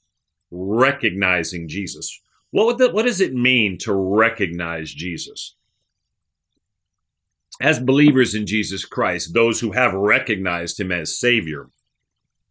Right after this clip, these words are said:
oftentimes we don't recognize him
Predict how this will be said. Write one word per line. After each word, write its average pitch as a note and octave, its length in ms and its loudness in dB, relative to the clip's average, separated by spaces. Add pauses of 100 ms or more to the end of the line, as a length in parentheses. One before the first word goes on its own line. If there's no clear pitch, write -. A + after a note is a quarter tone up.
(1080)
oftentimes D#3 600 0
we C#3 140 4
don't C3 180 0
recognize G#2 920 2
him F2 560 -4